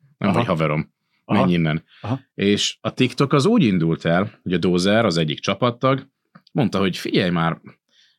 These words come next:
Speaker 1: nyisd meg a komment szekciót, hát nem lesz elérés a videónak, nem lesz pörgés az oldalon, mondom, dehogy is, jön a sok kretén,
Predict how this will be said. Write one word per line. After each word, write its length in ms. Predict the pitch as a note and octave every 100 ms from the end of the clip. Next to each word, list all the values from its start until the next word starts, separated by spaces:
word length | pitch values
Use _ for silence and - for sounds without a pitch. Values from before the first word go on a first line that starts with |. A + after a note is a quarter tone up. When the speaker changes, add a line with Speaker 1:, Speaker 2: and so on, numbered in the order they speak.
| _ _
Speaker 1:
nyisd 260 | C#3+ A3 G3+
meg 120 | G#2
a 60 |
komment 280 | E2+ A2+ F#2
szekciót, 520 | D#2+ F2+ - G2 E2+
hát 180 | - F2+
nem 140 | D3 E3
lesz 160 | -
elérés 380 | G#2 F2+ D#2+ D#2
a 60 | F2+
videónak, 380 | G2 F#2 D#2
nem 120 | C3 C3
lesz 140 | G#2+
pörgés 520 | - A2 G2+ E2+ D2+
az 120 | F2
oldalon, 380 | G2 F2+ D#2+ D#2
mondom, 200 | D#2+ F2
dehogy 320 | F2+ F3 E3
is, 180 | F#2 F2
jön 200 | D#2 G2+
a 40 | C3
sok 200 | - -
kretén, 560 | - E2+ F2+ E2 D2